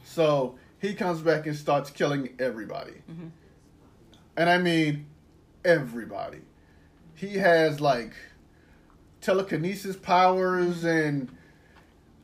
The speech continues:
Speaker 1: uh, he's a wizard. <laughs> He, he controls electricity. He, he does it all, apparently.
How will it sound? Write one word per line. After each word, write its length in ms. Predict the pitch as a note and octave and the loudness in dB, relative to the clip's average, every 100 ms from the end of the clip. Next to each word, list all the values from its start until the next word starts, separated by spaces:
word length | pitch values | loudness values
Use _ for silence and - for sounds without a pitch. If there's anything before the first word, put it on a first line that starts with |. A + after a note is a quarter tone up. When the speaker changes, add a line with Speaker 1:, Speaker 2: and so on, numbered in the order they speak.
| _ - | _ -4
Speaker 1:
uh, 400 | D3 D3 C#3+ C#3 | 0 2 4 4
he's 260 | C#3 G3 E3 | 2 -2 -2
a 100 | C3 | -2
wizard. 720 | B2 F#3+ F#3+ G3 F#3+ F#3+ F#3 - - - - - - | 2 2 4 4 4 2 -2 -14 -20 -20 -20 -20 -12
<laughs> 60 | - - - | -10 -10 -6
He, 240 | A3+ G#3+ - A#3 A3+ - - D3+ - | -4 -4 -4 -4 -4 -6 -18 -18 -2
he 160 | A#3+ A#3 | 2 2
controls 720 | G3+ F#3 - G#3 G3+ G3 F#3 - - - | 0 -2 0 0 0 -2 -4 -18 -10 -2
electricity. 760 | F3 F#3+ - G#3+ - A3 A3 A#3+ | 0 0 -2 -6 -4 -6 -6 -4
He, 180 | C4 - G3+ - D4+ | -4 -4 -10 -6 0
he 40 | D#4+ | 6
does 240 | A#3+ G3 | 6 6
it 80 | F#3+ | 6
all, 280 | D3 A2+ - - - - | 4 4 -2 -16 -20 -14
apparently. 600 | D#3+ D#3 - F#3+ D3 B2 | -10 -8 -2 -2 -2 -6